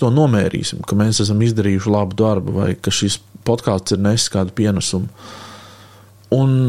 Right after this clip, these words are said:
un tad vienmēr Oskaram bija tas, ā, teiciens, nu, kur, kur mūs aiznesīs, tur mūs aiznesīs. Pagaidām par to nedomājam.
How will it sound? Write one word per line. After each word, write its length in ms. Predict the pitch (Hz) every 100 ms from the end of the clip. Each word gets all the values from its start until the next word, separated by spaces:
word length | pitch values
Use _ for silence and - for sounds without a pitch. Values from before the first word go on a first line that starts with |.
| 123 - - - - -
un 160 | 120
tad 160 | 202 156
vienmēr 320 | 165 156 127 156
Oskaram 340 | - 123 117
bija 220 | 131 120
tas, 140 | 117 - - 110
ā, 160 | 107 104
teiciens, 560 | 185 190 165 123 113 - - - - -
nu, 80 |
kur, 300 | 190 - 175 160 - -
kur 160 | - 170
mūs 240 | 143 170
aiznesīs, 400 | 170 123 139 120
tur 160 | 143 120
mūs 160 | 110
aiznesīs. 540 | 110 92 101 - - - -
Pagaidām 320 | 143 123 110 104
par 100 | 104
to 160 | 117 104
nedomājam. 560 | 104 92 92 - -